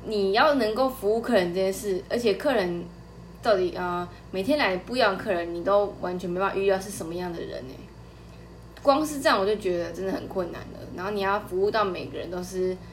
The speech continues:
满意的状况。当然餐厅的食物很重要嘛，因为客人还是要先，呃，喜欢吃你们的食物是最大的重点嘛，再来就是服务。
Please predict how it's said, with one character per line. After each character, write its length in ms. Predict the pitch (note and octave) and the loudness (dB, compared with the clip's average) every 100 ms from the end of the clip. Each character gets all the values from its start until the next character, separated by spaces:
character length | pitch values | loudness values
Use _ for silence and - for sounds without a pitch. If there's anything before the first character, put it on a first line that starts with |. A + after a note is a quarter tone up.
| - | -14
满 220 | - E3+ E3+ G#3 | -8 -6 -4 -4
意 120 | F#3+ | -4
的 200 | - - - - | -4 -8 -12 -8
状 200 | F#3 - | -8 -6
况。 300 | - E3+ - - - - - - - | -6 -8 -8 -12 -16 -20 -20 -20 -6
当 100 | - | 4
然 160 | D#4 C4+ | 6 6
餐 200 | B3+ C4+ | 4 4
厅 160 | C4 C4+ | 6 6
的 280 | A#3 G3 - | 8 6 2
食 180 | - G#3 | 2 2
物 140 | B3 | 4
很 160 | G3 F#3+ | 0 0
重 240 | F#3 F3+ | -2 -2
要 120 | F3 | -4
嘛， 120 | - - | -8 -6
因 140 | A#3 | -2
为 140 | B3+ B3 | -2 0
客 140 | C4+ | 4
人 200 | G#3 F#3+ | 4 4
还 140 | F3+ | 0
是 100 | F3+ | 0
要 140 | A3 G#3+ | 2 2
先， 340 | G#3+ G3 G3 - - - - - - - - - | 2 0 0 -4 -14 -18 -18 -18 -18 -18 -18 -10
呃， 240 | F3 F3 | -6 -6
喜 240 | F3 - G3+ | -6 -4 0
欢 180 | A#3 C4+ | 2 0
吃 180 | C#4 | 0
你 100 | C4+ | 0
们 80 | G3 | 2
的 80 | F#3 | 0
食 220 | F3+ G3 | 0 2
物 140 | G#3+ A3 | 2 0
是 160 | - G#3 | -6 -4
最 140 | G#3+ | 0
大 160 | G#3 F3 | 2 0
的 60 | |
重 180 | F3+ F3+ | -2 -4
点 160 | D3+ - | -6 -10
嘛， 160 | - - - | -14 -14 -2
再 120 | G#3 | 2
来 60 | F3+ | 2
就 100 | F#3 | 2
是 100 | F#3 | -2
服 180 | - - | -2 -8
务。 280 | E3+ F3+ | -6 -6